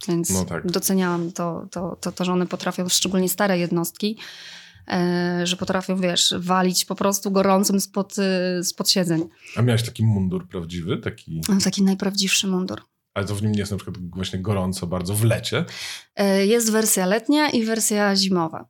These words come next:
Speaker 1: Więc
Speaker 2: Okej.
Speaker 1: ten letni jest, e, jest zrobiony z takiego, wiesz, cieńszego materiału, który, który, który, który po prostu, e, no, jest, prze-, wiesz, przepuszcza powietrze spoko, więc nie było problemów z, e,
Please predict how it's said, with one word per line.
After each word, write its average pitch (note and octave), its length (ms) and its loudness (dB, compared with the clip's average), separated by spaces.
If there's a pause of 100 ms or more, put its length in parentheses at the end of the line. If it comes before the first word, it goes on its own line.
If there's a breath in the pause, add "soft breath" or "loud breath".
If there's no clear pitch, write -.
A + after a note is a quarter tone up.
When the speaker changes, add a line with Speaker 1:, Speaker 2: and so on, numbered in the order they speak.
(160)
Speaker 1:
Więc F3+ 280 2
Speaker 2:
Okej. D#3 120 -4
Speaker 1:
ten F3+ 160 2
letni F#3+ 380 2
jest, F#3 280 -2
e, F#3 300 0
jest F#3 380 -2
zrobiony F#3 480 2
z F#3 60 -4
takiego, F#3+ 300 -8
wiesz, F#3 180 2
cieńszego F#3+ 360 2
materiału, F#3+ 540 2
który, F#3 500 -4
który, F3+ 500 -4
który, - 200 -12
który A3 220 -4
po G#3+ 100 -6
prostu, G#3 520 -4
e, G#3 240 -8 (220)
no, A3 140 -2 (360)
jest, A3 140 -2
prze-, B3 180 0
wiesz, G#3+ 160 0
przepuszcza G#3+ 420 -4
powietrze G3 400 0
spoko, G3 340 -4
więc F#3 220 -4
nie F#3+ 80 0
było F3+ 180 0
problemów F3+ 560 -2
z, - 180 -6
e, F3 240 -6